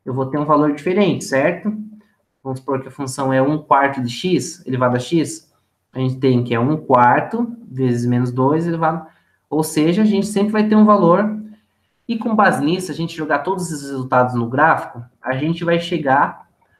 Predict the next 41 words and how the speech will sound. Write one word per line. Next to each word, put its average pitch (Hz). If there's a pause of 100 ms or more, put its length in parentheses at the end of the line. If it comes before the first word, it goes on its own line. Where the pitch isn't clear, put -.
(240)
num 196
gráfico 180
parecido 190
com 233
esse. - (200)
Ou 165
seja, 131
a 131
gente 151
tá 143
representando 147
os 156
pontos, 202 (280)
assim 180
como 180
qualquer 196
outra 185
coisa 160
na 147
matemática, 147
certo? 190 (360)
A 139
gente 147
pega 139
esses -
pontos 175
e 196
joga 180
nele 190 (240)
e, 180
e 180
traça 175
uma, 180
uma 156
curva, 151
uma 139
reta, 135
conforme 156
for 160
a 160
necessidade. 160